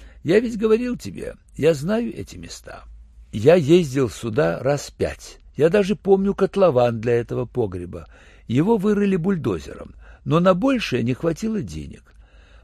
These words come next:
Правда, лед завезли, но это сам Степаныч расстарался. Он же поставил стояки и обшил их горбылем. А дальше просто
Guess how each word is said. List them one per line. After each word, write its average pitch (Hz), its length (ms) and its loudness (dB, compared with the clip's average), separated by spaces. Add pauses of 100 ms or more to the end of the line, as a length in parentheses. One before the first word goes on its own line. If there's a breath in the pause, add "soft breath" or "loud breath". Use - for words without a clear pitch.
Правда, 220 300 4
лед 208 280 6
завезли, 92 640 -10 (300)
но 143 200 0
это 214 160 -2
сам 208 240 -2
Степаныч 131 600 -4
расстарался. - 720 -12 (580 soft breath)
Он 247 200 4
же 214 140 0
поставил 202 500 0
стояки 156 760 -2 (420)
и 180 100 2
обшил 180 440 4
их 160 100 -2
горбылем. 92 600 -4 (460 soft breath)
А 170 160 4
дальше 254 420 4
просто 175 520 -4